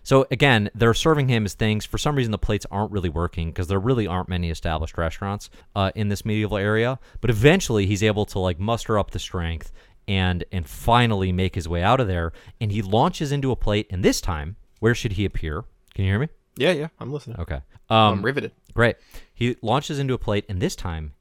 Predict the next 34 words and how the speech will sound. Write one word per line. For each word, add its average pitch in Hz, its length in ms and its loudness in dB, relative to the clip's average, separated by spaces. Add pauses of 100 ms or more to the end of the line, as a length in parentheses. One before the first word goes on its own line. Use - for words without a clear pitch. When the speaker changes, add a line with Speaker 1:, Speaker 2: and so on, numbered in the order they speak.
Speaker 1:
he's 92 260 -6
in, 110 260 -4
like, 80 280 -6 (120)
an 82 100 -4
empty 110 260 -2
restaurant. - 460 -4 (240)
It's - 80 -18
in 85 60 -6
the 85 60 -2
middle 117 280 4
of 95 60 2
New 92 80 0
York 92 220 -2
City, 71 320 -12 (220)
and 101 80 -4
he's 87 120 -4
looking 151 280 0
around, 101 480 0 (360)
and 90 580 -2
he's, 85 340 -8
he's, 71 320 -16 (100)
all 107 180 -4
he 170 60 -6
can 127 160 -8
see 107 380 -8
is, - 160 -14
like, 71 320 -14 (300)
kinda - 260 -6
carnage 78 560 -6
and 80 100 -12
destruction. - 580 -6 (440)
And 98 440 2
he 90 220 -4
finally 87 720 -2